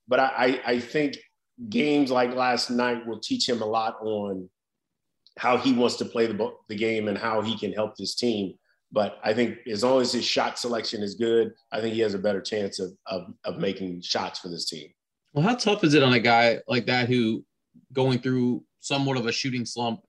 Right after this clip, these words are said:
Speaker 2: uh, potentially, but, you know, having to, the confidence to say, "Hey, I'm gonna continue going." I feel like with Nickeil, you see the type of talent he has, but sometimes I think it's just the mental side of things of when to shoot.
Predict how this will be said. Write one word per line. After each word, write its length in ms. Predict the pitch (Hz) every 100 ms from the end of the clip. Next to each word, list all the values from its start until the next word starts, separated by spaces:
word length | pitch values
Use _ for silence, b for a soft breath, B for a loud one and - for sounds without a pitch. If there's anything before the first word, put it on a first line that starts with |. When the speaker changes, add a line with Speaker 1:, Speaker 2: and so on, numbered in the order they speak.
| _
Speaker 2:
uh, 280 | 117 104 104
potentially, 680 | - 139 127 120 117 104 _ _ _ -
but, 240 | 131 123 - _
you 120 | - 135
know, 200 | 127 123
having 380 | 120 143 147 127
to, 320 | 131 123 117 -
the 80 |
confidence 480 | 131 131 131 131 123
to 100 | 123
say, 180 | 113 127
"Hey, 160 | 120 127
I'm 80 | 123
gonna 140 | 117
continue 360 | 113 107 127 110
going." 260 | 120 120
I 140 | 113 117
feel 140 | 156
like 140 | 147
with 100 | 131
Nickeil, 420 | 120 101 139 139 123
you 120 | 120
see 260 | - 147
the 100 | 143
type 240 | 131 131 127
of 100 | -
talent 420 | - 131 135 127
he 80 | 120
has, 220 | 110 110
but 100 | 107
sometimes 440 | - 131 120 120 110
I 40 |
think 160 | 113 117
it's 100 | -
just 300 | 120 - _ _ _ _ -
the 80 |
mental 380 | 127 123 156 156
side 280 | 131 135 120
of 120 | 107
things 240 | 123 120 113
of 120 | 101
when 220 | 110 131
to 60 | 123
shoot. 360 | - 131 127